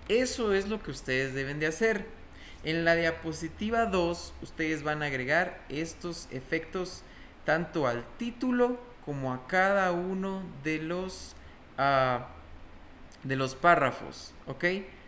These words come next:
Debe de ser el efecto de zoom. De acuerdo a nuestro manual, este es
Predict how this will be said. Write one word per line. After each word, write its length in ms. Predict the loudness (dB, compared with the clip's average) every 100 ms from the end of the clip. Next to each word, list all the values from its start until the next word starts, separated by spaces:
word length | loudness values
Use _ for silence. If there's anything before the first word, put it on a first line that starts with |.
| -18 -18 -18 -20 -18 0
Debe 220 | 2 4
de 140 | 4 2
ser 320 | 2 0 0
el 160 | -2 -2
efecto 600 | -2 -2 -2 -2 -4 -4 -6 0
de 220 | 0 0
zoom. 400 | -2 0 0 0
De 80 | 0
acuerdo 420 | 2 2 2 -2
a 40 |
nuestro 300 | -2 -6 -6
manual, 460 | -6 -2 -2 -2 -6 -16 -20 -10
este 720 | -2 -2 -2 -6 -4 -2 -2 -4
es 200 | -6